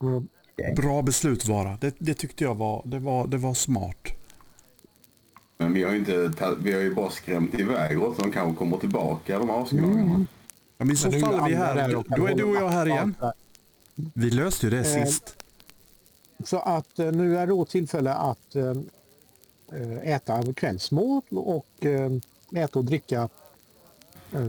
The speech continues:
Speaker 1: äta och dricka kvällsmål och äta och dricka för att återställa styrka och kyla.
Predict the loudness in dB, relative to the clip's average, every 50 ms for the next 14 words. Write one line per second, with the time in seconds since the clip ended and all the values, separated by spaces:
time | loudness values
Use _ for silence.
0 | -4 -4 -2 -2 0 0 0 -2 -2 -4 -4 -2 -2 0 2 2 0 0 -2 -4
1 | -4 -4 -2 -4 -2 -2 -2 -4 -4 -2 -2 0 2 2 2 0 0 0 -2 -4
2 | -4 -4 -4 -2 -2 -2 -2 -2 -2 0 0 0 -2 -2 _ -4 -2 -2 -2 -6
3 | -10 _ _ -20 _ -20 _ _ _ _ -4 -2 0 0 0 0 -2 -2 -2 -2
4 | -2 -2 -2 -2 -2 0 -2 -2 0 0 0 -2 -4 -6 -10 -20 -20 -20 _ _
5 | _ _ -20 _ -20 -20 _ _ _ _ -14 -6 0 0 2 2 2 0 -2 -4
6 | -4 -4 -6 -8 -12 -14 -10 -8 -2 -2 0 0 0 0 0 0 -2